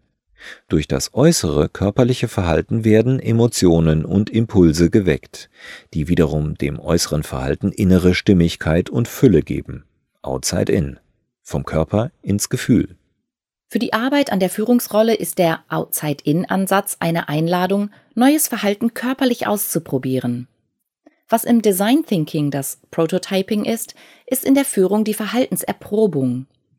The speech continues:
Speaker 2: Ich will, dass andere mich in meiner Rolle als wertschätzend wahrnehmen, dann rede ich ab jetzt weniger und höre länger zu, auch wenn es schwer fällt. Ich nehme Blickkontakt auf, wenn ich den Kolleginnen und Kollegen begegne.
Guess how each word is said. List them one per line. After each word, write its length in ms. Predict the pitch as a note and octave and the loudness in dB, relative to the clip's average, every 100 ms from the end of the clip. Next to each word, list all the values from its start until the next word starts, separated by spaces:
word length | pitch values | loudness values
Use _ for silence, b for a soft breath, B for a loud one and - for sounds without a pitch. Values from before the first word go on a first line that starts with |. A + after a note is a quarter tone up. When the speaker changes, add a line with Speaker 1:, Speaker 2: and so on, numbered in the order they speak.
| _ | _
Speaker 2:
Ich 180 | F3+ D#3+ | -6 2
will, 240 | G#3+ C4 | 4 4
dass 160 | D#3 - | 2 -2
andere 280 | D3+ D#3+ F#3+ | -2 0 0
mich 180 | G3+ | 0
in 80 | - | -2
meiner 240 | E3 D#3+ D#3 | -2 -2 0
Rolle 260 | D#3 G3 | 0 0
als 200 | G3+ - | -4 -2
wertschätzend 680 | D#3+ E3 - E3+ - D#3+ - | -2 -2 -4 -6 -6 -8 -10
wahrnehmen, 640 | B2 C3 C#3+ D#3+ G3+ B3 b b b b - | -6 -2 0 0 0 -2 b b b b 0
dann 160 | B3+ | 2
rede 200 | B3+ D#4 | 4 2
ich 120 | D#4 | 0
ab 100 | - - | -2 -2
jetzt 220 | D#3+ C#3 | -2 -2
weniger 480 | D3 F3 G#3 A3+ - | -2 0 -2 -2 0
und 200 | B3+ - | -2 0
höre 240 | D#3+ E3+ | 0 2
länger 300 | F3+ F#3+ F#3+ | 0 -2 -4
zu, 320 | - C4 F3 b b - | -4 -2 -4 b b -12
auch 180 | - | -6
wenn 140 | G#3 G3+ | -2 -2
es 80 | G#3 | -2
schwer 260 | B3+ C4+ | -2 -2
fällt. 440 | B3+ D#3 C#3 - - _ _ _ _ _ | -2 -2 -4 -6 -16 _ _ _ _ _
Ich 160 | D3 | -4
nehme 220 | D3 C#3+ | 0 0
Blickkontakt 640 | C#3 - - G#3+ G3 - - | 0 -2 0 -4 -4 -6 -2
auf, 260 | G3 F#3+ | 0 0
wenn 80 | F3 | -6
ich 100 | D3+ | -4
den 120 | D#3 | -4
Kolleginnen 600 | D#3 D3+ E3+ F#3+ G3 F#3+ | -2 0 2 2 2 0
und 140 | F#3+ D#3 | -4 -6
Kollegen 380 | D#3 D3+ D#3 | -4 -2 -2
begegne. 560 | C#3+ C#3+ F3 F3 D3 C#3+ | -2 -2 -2 -2 -6 -8